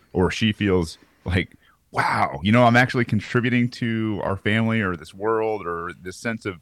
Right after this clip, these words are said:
like, being, you know, that, that, that sense of being in terms of creating a family, uh, that, that is, I mean,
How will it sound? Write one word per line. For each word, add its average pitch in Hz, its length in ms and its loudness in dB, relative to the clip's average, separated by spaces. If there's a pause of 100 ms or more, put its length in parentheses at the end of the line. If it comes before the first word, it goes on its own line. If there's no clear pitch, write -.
(140)
like, 78 160 -10 (200)
being, 120 540 -2 (400)
you 87 80 -6
know, 92 120 -2
that, 98 240 -8
that, 127 340 0
that 139 180 0
sense 143 200 -4
of 78 120 -8
being 90 680 -2
in 85 120 -6
terms 92 260 -2
of 73 180 -4
creating 95 760 2
a 76 140 -4
family, 73 680 -4 (400)
uh, - 100 -2
that, 92 280 2
that 101 160 4
is, 87 240 0 (200)
I 82 40 0
mean, 76 340 0